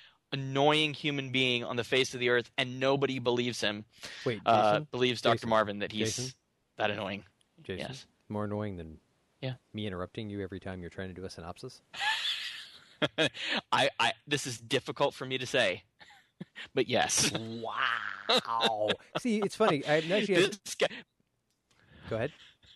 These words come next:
Speaker 1: <laughs> By the
Speaker 2: There
Speaker 1: end of this movie,
Speaker 2: Y-,
Speaker 1: I s-,
Speaker 2: yeah?
Speaker 1: I wanted Bob to, I <laughs>
Speaker 2: What? What? Are you, hello? Yeah?
Speaker 1: <laughs>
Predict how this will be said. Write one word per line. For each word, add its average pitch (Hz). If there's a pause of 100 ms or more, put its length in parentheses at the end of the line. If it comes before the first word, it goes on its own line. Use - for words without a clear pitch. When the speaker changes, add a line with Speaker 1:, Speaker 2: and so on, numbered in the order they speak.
(920)
Speaker 1:
<laughs> 311
By 175
the 175
Speaker 2:
There 143
Speaker 1:
end 190
of 202
this 175
movie, 127
Speaker 2:
Y-, 120
Speaker 1:
I 143
s-, 165
Speaker 2:
yeah? 131
Speaker 1:
I 151
wanted 156
Bob 123
to, 131 (520)
I 127
<laughs> -
Speaker 2:
What? 120 (180)
What? 120 (380)
Are 110
you, 107
hello? 123 (160)
Yeah? 139
Speaker 1:
<laughs> -